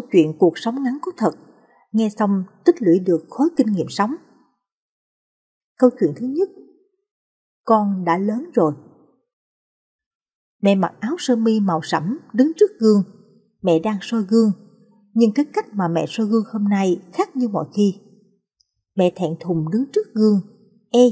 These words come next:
dè như sợ ai đó bắt gặp. Mẹ nhìn hình ảnh mình trong gương rồi bất giác đưa tay lên sờ trán.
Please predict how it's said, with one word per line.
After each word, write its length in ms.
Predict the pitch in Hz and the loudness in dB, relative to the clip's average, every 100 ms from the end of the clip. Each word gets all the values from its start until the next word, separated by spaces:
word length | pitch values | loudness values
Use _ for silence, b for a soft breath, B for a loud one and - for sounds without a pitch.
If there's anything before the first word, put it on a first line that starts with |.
| 180 | 4
dè 400 | 170 160 160 - | 2 2 0 -4
như 100 | 226 214 | -2 0
sợ 200 | - 147 | 0 -2
ai 160 | - 185 | -2 -6
đó 160 | 220 | -6
bắt 180 | 370 403 | -6 -4
gặp. 160 | 196 131 - _ _ _ _ _ _ _ _ _ _ _ _ | -4 -6 -8 _ _ _ _ _ _ _ _ _ _ _ _
Mẹ 140 | 190 190 | 0 2
nhìn 140 | 190 160 | 2 -2
hình 120 | 170 | -4
ảnh 300 | - 180 254 | -4 -6 -2
mình 140 | 196 151 | -2 -2
trong 140 | 226 208 190 | -4 -6 0
gương 240 | 220 214 - b b b | 2 2 -2 b b b
rồi 140 | 190 196 | 0 0
bất 120 | 320 - | -4 2
giác 220 | 339 403 - - | 2 2 -14 -14
đưa 200 | 208 247 240 | 0 2 2
tay 140 | 226 | -2
lên 180 | 208 208 | -4 -6
sờ 280 | 196 - 139 139 | -8 -4 -4 -4
trán. 240 | 208 247 | -6 -6